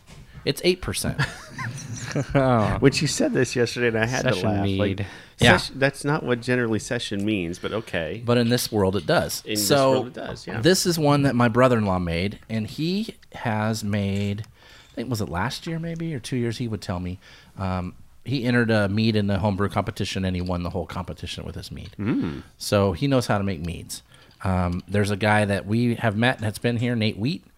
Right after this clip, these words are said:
Speaker 3: Yes.
Speaker 1: He makes amazing meads. He makes them with boiler.
Speaker 3: Mm-hmm.
Speaker 1: Um, I have a couple friends in Lincoln that are also in the beer club, Nathan and Emily. They make good meads.
Speaker 3: Mm-hmm.
Speaker 1: They also make this thing that I've never had before. They're the only people who've ever made it. It's basically mead, but it's made with maple syrup.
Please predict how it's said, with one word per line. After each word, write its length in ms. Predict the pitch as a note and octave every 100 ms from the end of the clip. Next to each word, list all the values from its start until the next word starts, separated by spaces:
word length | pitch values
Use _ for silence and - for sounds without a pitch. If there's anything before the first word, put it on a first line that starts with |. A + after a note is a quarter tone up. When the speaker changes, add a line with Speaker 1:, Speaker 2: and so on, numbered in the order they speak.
| - - -
Speaker 3:
Yes. 260 | A2 - -
Speaker 1:
He 160 | - A2+
makes 320 | A2+ A2+ -
amazing 480 | A2 B2 B2 B2+ A#2+
meads. 460 | B2 B2 C3 - - - -
He 120 | A2+
makes 200 | G#2+ -
them 140 | G2+
with 160 | F#2 F#2
boiler. 500 | A2+ B2+ B2+ B2 B2+ -
Speaker 3:
Mm-hmm. 260 | G#2+ C#3+ A3
Speaker 1:
Um, 280 | G2 F#2+ F#2
I 80 | G2
have 240 | G#2+ G#2
a 40 | G#2
couple 220 | A2+ G#2+
friends 280 | - A2+ G#2
in 80 | F#2+
Lincoln 320 | A#2 A#2+ A2
that 140 | A2
are 80 | G#2
also 180 | G#2+ G#2+
in 60 |
the 40 | G#2
beer 180 | G2+ G#2
club, 280 | - G#2+
Nathan 360 | G2+ G2+ G2+ G2
and 140 | F#2
Emily. 360 | B2 B2+ B2 A#2+
They 100 | A2
make 220 | A2+ G#2
good 140 | A2 G#2+
meads. 380 | G#2+ A2 G#2 - -
Speaker 3:
Mm-hmm. 160 | G2+ D3
Speaker 1:
They 120 | D#3+
also 260 | F#3 -
make 200 | B2+ A#2
this 180 | A#2 A2+
thing 220 | - A2 G#2
that 100 | G2+
I've 120 | F#2+
never 200 | A#2 A#2+
had 200 | B2+ B2
before. 320 | B2 D#3 D#3+ A2+
They're 180 | A#2
the 40 | A2
only 140 | A#2+
people 260 | A#2+ B2+ G2
who've 80 | - - -
ever 180 | C3+ C#3
made 180 | B2+
it. 140 | D#3 - - - - - -
It's 140 | A#2+
basically 580 | - - C3+ C3 B2+ A2+
mead, 340 | G2+ A2+ A#2+ G#2
but 140 | G2+
it's 160 | G2 -
made 160 | G#2+
with 100 | G2
maple 300 | F#2 G2 F#2
syrup. 420 | F2 - D#2+ -